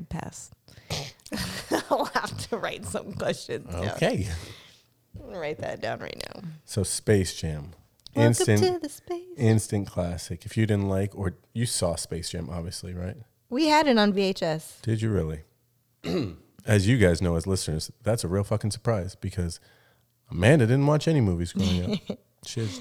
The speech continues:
Speaker 2: doesn't watch any movies now. She only watches The Office.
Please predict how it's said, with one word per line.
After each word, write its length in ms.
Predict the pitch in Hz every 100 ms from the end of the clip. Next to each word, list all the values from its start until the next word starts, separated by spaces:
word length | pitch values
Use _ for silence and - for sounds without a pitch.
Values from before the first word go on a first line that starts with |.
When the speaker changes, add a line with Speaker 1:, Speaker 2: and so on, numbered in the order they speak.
| -
Speaker 2:
doesn't 180 | 82 90
watch 180 | 98 120
any 120 | 120
movies 240 | 127 127
now. 280 | 139 131 90 - _ _ _ _ _
She 140 | _ -
only 220 | 98 107
watches 340 | 101 98 -
The 140 | 95 90
Office. 460 | 82 - - -